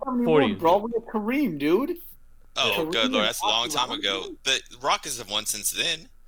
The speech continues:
Speaker 2: That's
Speaker 3: got time to focus on that shit.
Speaker 2: Twice. <laughs> So, speaking of Mark
Speaker 3: Clutch
Speaker 2: Cuban.
Speaker 3: City. They won Clutch City 'cause they won twice.
Speaker 2: So
Speaker 3: With Jordan out of the league.
Speaker 2: So, speak-, no,
Speaker 1: Yeah.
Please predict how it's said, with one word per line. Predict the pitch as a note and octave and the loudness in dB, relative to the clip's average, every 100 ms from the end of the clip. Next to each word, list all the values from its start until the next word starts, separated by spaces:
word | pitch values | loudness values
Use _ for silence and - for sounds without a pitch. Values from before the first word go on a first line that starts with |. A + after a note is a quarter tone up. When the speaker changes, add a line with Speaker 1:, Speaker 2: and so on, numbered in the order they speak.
| - - | -20 0
Speaker 2:
That's | C#3 - - | 0 2 2
Speaker 3:
got | |
time | C3 | 0
to | A#2 - | -2 -2
focus | B2 A#2+ A#2 | -2 0 -2
on | G2+ | 0
that | G#2 - | -2 -2
shit. | - F#3+ - | -2 -2 -8
Speaker 2:
Twice. | - B3 C#4+ C#3 - | 2 6 6 2 -10
<laughs> | - - - - - - - - C#3+ C3+ A#3+ - - F3 - - | -20 -20 -20 -20 -20 -20 -20 -18 -12 -10 -12 -16 -20 -20 -20 -20
So, | - G3 C3+ - - - - | 6 6 6 0 -20 -20 -20
speaking | - G3 G#3 G3+ | -6 -4 -2 -2
of | E3 C#3 | -2 0
Mark | C#3 | 2
Speaker 3:
Clutch | C3+ - | 2 4
Speaker 2:
Cuban. | D#3+ C3+ | 4 6
Speaker 3:
City. | G2 | 4
They | - C3+ | 2 0
won | C#3 C3+ | 0 -4
Clutch | - C#3 - | -2 -2 -2
City | C3 | -2
'cause | B2 | -2
they | A2 | -2
won | G#2 G2 | -4 -8
twice. | - E2+ F2 - - | -8 -8 -8 -12 -18
Speaker 2:
So | - D#3 | 2 4
Speaker 3:
With | A2 | 4
Jordan | - A2+ A2 | -2 -8 -6
out | G2 F#2+ | -2 -2
of | F#2 | -4
the | F#2 | -6
league. | F2 E2 - - | -4 -6 -12 -20
Speaker 2:
So, | - F3 A2+ - | 2 4 4 0
speak-, | - - D#3+ F#3 | -10 -6 -6 -6
no, | D#4 | -8
Speaker 1:
Yeah. | - D#3 D#3 C#3+ | -2 -2 0 -2